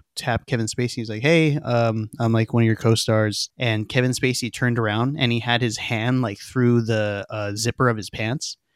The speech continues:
And he was like, "Hey, good to meet you." And he expected Jon Bernthal to, like, shake his <laughs> hand through his pants.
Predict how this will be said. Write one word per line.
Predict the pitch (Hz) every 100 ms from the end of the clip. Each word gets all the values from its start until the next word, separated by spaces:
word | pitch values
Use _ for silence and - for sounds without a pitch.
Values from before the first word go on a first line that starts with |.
| _ _ _ _
And | 131 120
he | 117
was | 113
like, | 123
"Hey, | 254
good | 208 220
to | 214
meet | 247 -
you." | 123 107 _
And | 131 123
he | 127 123
expected | - 123 117 120
Jon | 117 117 113
Bernthal | 120 127
to, | 120
like, | 113 98 _ -
shake | - 120 107
his | 113
<laughs> | 147 - -
hand | 233 -
through | - 170 -
his | 180
pants. | - - -